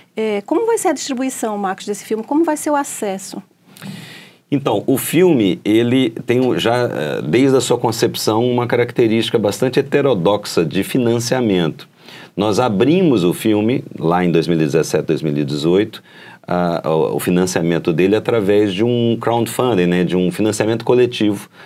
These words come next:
Speaker 2: através de uma parceria com o D C M, com o Diário do Centro e do Mundo. Né, então, na época, a gente já fez um levantamento de recursos diretamente da população. Mais de duas mil pessoas doaram cinquenta reais, trinta reais, contribuindo ali pra poder fazer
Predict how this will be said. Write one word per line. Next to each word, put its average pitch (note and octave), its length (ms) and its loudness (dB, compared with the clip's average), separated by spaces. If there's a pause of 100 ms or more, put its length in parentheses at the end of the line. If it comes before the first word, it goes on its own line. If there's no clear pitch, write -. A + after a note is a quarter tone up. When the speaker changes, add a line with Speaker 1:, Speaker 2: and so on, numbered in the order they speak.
Speaker 2:
através G2+ 380 0
de F2+ 60 0
uma G#2 100 -2
parceria G2 460 0
com G#2+ 120 -2
o G#2 40 0
D G2+ 100 2
C G2+ 160 -4
M, F2+ 220 0
com D#2 100 -8
o E2 40 -2
Diário E2 260 0
do E2+ 80 -4
Centro F#2 320 -4
e G2 40 -2
do G#2+ 60 0
Mundo. D2+ 380 -4 (640)
Né, E2 120 0
então, F#2 260 0
na C3 200 0
época, A#2 540 0 (160)
a G2 100 0
gente G2+ 240 0
já B2 140 0
fez C#3 320 2
um D3+ 80 2
levantamento G#2+ 640 0
de F2 100 -2
recursos A#2 600 -2
diretamente D3+ 640 2
da C#3+ 80 2
população. C3+ 680 -2
Mais C3+ 280 0
de C#3+ 100 0
duas C#3 320 2
mil D3+ 160 0
pessoas B2+ 680 2
doaram G2+ 580 0 (260)
cinquenta B2 560 -4
reais, G#2+ 460 -2
trinta A#2 340 -4
reais, G2+ 640 -2 (240)
contribuindo A#2 680 0
ali G2+ 160 4
pra - 180 0
poder A2 320 0
fazer G#2 540 0